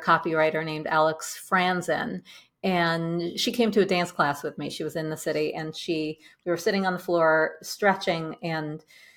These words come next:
she said to me, "So, so tell me, do you have, like, a body of work?"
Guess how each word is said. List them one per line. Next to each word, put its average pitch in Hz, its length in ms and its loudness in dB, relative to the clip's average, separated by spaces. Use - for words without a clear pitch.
she - 240 0
said 202 260 2
to 196 100 -4
me, 190 120 -2
"So, 196 640 4
so 208 200 2
tell 285 200 0
me, 233 180 2
do 196 120 -4
you 196 80 4
have, 196 320 2
like, 170 180 0
a 160 320 2
body 165 320 4
of 175 100 -2
work?" 185 420 0